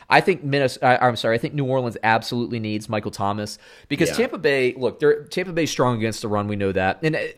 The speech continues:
Speaker 1: they're not gonna shut down Alvin Kamara's productivity, but I don't think they're gonna get a lot between the tackles, the Saints.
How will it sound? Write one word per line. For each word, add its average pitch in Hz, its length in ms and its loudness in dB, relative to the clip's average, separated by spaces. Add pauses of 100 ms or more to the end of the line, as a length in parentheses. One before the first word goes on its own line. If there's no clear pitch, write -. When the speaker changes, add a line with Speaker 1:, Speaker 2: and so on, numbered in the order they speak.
(160)
Speaker 1:
they're 170 160 2
not 214 160 0
gonna 190 140 2
shut - 280 2
down 139 200 -2
Alvin 123 320 2
Kamara's 113 440 0
productivity, 110 680 -2
but 107 240 0 (240)
I 139 100 6
don't 170 140 4
think 156 120 2
they're 143 120 0
gonna 123 160 0
get 117 140 0
a 113 40 0
lot 107 200 2
between - 260 -8
the 92 60 -10
tackles, 104 420 -2
the 104 80 -8
Saints. - 480 -10